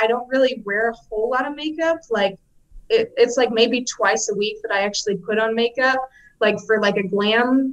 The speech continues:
type thing. But I'm really not super into glam. I really like the gore stuff. I like scary. I like really intense. And I just haven't been able to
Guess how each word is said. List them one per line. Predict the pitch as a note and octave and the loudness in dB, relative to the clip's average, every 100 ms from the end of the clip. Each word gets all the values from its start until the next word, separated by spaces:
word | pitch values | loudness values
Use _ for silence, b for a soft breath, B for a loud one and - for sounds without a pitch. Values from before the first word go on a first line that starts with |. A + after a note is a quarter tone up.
| - | 2
type | B3+ B3 | 2 2
thing. | - C#4+ D4+ D#4 | 0 0 4 4
But | - G#3 - | 6 4 2
I'm | A3 | 0
really | G#3+ A#3+ B3 B3+ | 2 6 6 6
not | A#3 G#3+ | 2 0
super | - A3+ G3 | -2 0 0
into | G3+ G3+ | -2 -2
glam. | F#3 F3+ F3+ | -4 -2 0
I | F3+ F3+ | 2 0
really | F#3+ G#3 G3+ F#3+ | 0 0 2 2
like | F3+ F3+ | 0 -2
the | F#3+ | -6
gore | F3+ F#3+ F3+ | -2 0 0
stuff. | - E3+ E3+ E3 | -2 -4 -2 0
I | F#3 | 2
like | G3 F#3+ | 2 0
scary. | - G#3+ G3+ G3+ G3+ G3+ G3 | -2 2 4 4 4 4 2
I | F3+ | 0
like | F3+ F#3+ F#3+ - - _ _ _ _ | 2 2 2 -2 -20 _ _ _ _
really | A3 A3+ A3 | 4 6 6
intense. | G#3 G#3 - G#3 G3+ G3 G3 - - - _ _ - | 4 2 0 0 0 0 -6 -14 -16 -18 _ _ -6
And | G3+ | 0
I | G3+ | 2
just | G3+ G#3 | 2 0
haven't | A3+ G#3 | 0 2
been | G#3 | 2
able | G3 | 2
to | F#3+ | 2